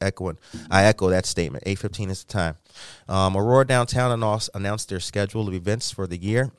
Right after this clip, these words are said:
Um, the downtown organization will bring back all the popular events, including First Friday's Art and Market Aurora and the annual Food Truck Festival. Now, if you're not familiar with the annual Food Truck Festival, um, I want to make the distinction here. I'm gonna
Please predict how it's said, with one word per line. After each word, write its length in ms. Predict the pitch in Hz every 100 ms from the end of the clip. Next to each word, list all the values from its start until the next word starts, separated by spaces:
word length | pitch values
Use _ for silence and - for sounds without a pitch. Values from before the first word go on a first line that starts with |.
| -
Um, 180 | 87 85
the 60 |
downtown 440 | 90 98 101 - 95
organization 580 | 95 95 90 98 95 98
will 80 |
bring 240 | 85 98 95
back 220 | 92 95 -
all 240 | 110 120
the 80 | -
popular 420 | - 104 101 101
events, 400 | 95 92 104 -
including 400 | 92 - 107 95
First 300 | - 107 101
Friday's 500 | - 98 98 101 98 -
Art 240 | 98 110 -
and 200 | 95 95
Market 340 | 95 104 123 117
Aurora 500 | 107 110 123 131 131 - - - _
and 200 | 80 82
the 120 | 90
annual 340 | 90 90 92 92
Food 280 | - 101 -
Truck 220 | 90 -
Festival. 460 | 95 85 - 87
Now, 300 | 92 107 104
if 100 | 92
you're 100 | 101
not 200 | 104 120
familiar 240 | - 113 110
with 100 | 107
the 160 | 104 -
annual 400 | 104 107 110 101
Food 260 | - 110 107
Truck 240 | 107 95
Festival, 580 | - 92 - 113 120 110 - -
um, 440 | 90 85 82 85 -
I 80 |
want 300 | 95 110 120
to 80 | -
make 180 | 101 101
the 80 | -
distinction 500 | 90 - 104 - 90
here. 240 | 98 107
I'm 80 | 90
gonna 160 | 80